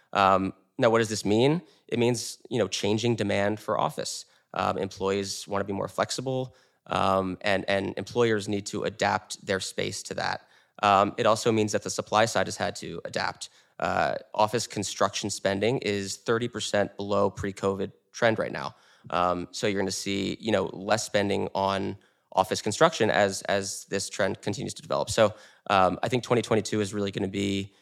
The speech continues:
um, you know, investors and employers navigating this new world and deciding, you know, how to react to employees' new, uh,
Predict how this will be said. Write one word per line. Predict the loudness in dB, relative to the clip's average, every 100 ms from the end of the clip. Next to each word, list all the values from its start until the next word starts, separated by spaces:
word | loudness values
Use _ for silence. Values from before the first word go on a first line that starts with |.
| _ -2
um, | 2 2 2 -2 -4
you | 0
know, | 0
investors | 0 0 0 2 -2 -2 -4 -2
and | 0 2 0
employers | -4 -6 -2 0 0 -2 -6 -4
navigating | -2 0 -2 -2 -4
this | -2
new | -2
world | 2 2 0
and | -4
deciding, | -4 2 2 2 0 -4 _ _ -2
you |
know, | -2
how | 2 4 4
to | 0 -6
react | -6 -2 -2 -2 -8 -6
to | -4 -2 -4 -8 _ _ -8
employees' | -6 0 2 2 0 -4 -8 -8
new, | -2 0 0 0 -4 -8 _ _
uh, | -2 0